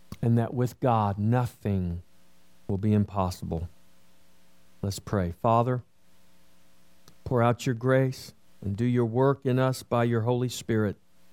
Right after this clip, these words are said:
that we would be a people trusting in your promise, walking in your power,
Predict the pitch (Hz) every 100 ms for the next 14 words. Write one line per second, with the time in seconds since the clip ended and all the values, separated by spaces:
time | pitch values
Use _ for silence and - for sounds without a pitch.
0 | - - - - 123 90 135 160 151 120
1 | 147 160 160 - - 170 160 131 113 -
2 | 160 143 - 135 120 110 - 123 123 127
3 | 123 139 120 110 104 - - 131 139 151
4 | 147 131 113 - 131 127 127 - 127 117
5 | 107 98